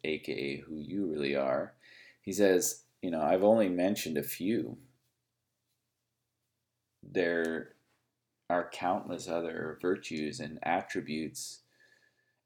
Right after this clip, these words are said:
that come through as expressions of who you are.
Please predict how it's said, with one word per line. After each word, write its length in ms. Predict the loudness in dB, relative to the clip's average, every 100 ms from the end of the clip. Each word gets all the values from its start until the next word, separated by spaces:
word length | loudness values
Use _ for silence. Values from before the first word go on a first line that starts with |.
| _ _ -10
that 360 | 0 2 2 0
come 240 | -2 -2
through 300 | 0 2 2
as 140 | 0
expressions 800 | -6 -8 -2 0 0 -2 -10 -10
of 100 | -10
who 120 | -8
you 260 | -6 -2 2
are. 440 | 2 0 -6 -14